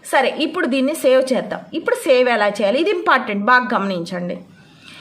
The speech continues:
ఇక్కడ మనకి పైన సేవ్ ఆప్షన్ ఉంది కదా, సేవ్ కమాండ్ ఉంది కదా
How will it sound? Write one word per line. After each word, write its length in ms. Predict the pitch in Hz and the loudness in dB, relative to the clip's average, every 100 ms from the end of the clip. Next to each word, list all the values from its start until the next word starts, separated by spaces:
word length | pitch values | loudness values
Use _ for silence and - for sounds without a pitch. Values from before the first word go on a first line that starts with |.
| - - | -18 -14
ఇక్కడ 180 | 330 415 339 285 | -4 2 2 2
మనకి 340 | 254 247 311 196 294 - - - 254 | 0 -2 -2 -2 -4 -8 -18 -6 -2
పైన 400 | 226 233 254 262 208 208 226 - - - - | 0 2 2 2 2 0 -4 -14 -20 -14 0
సేవ్ 260 | 302 311 294 | 4 6 4
ఆప్షన్ 340 | 269 - 294 262 | 2 -2 0 2
ఉంది 160 | 254 262 | 2 2
కదా, 140 | 285 427 - - - - - - _ - - _ - - - - - - - - - | 0 -2 -10 -20 -20 -20 -20 -20 _ -20 -20 _ -20 -20 -20 -20 -20 -20 -20 -20 -8
సేవ్ 220 | - 233 226 | -2 -2 0
కమాండ్ 320 | 220 220 208 214 | -2 -2 -2 -4
ఉంది 120 | 214 240 | -2 0
కదా 140 | 370 | 0